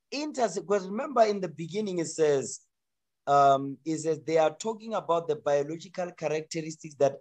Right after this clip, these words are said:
identify you as male, female, or intersex at birth. Is now the bottom part of this paragraph, they are explaining the intersex part.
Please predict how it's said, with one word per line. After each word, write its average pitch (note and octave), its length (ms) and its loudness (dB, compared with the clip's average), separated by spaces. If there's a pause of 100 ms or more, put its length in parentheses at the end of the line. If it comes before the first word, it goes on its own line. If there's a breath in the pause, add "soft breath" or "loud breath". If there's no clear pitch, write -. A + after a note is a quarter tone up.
identify D#3 680 0
you E3 200 -2
as A#2 180 0
male, D#3 360 2 (160)
female, D3+ 400 -2 (340)
or D#3 360 6
intersex G3+ 1120 -2
at C#3 160 2 (240)
birth. C3 500 0 (920)
Is C#3 320 -4
now F#3+ 420 6
the E3+ 140 0
bottom G#3+ 420 -2
part A3+ 180 0
of F#3 140 0
this F3 140 -6
paragraph, C3 540 0 (340)
they D3 80 4
are C#3+ 160 4
explaining F#3 580 -4
the D3+ 240 -2
intersex F3+ 720 -4
part. - 300 -12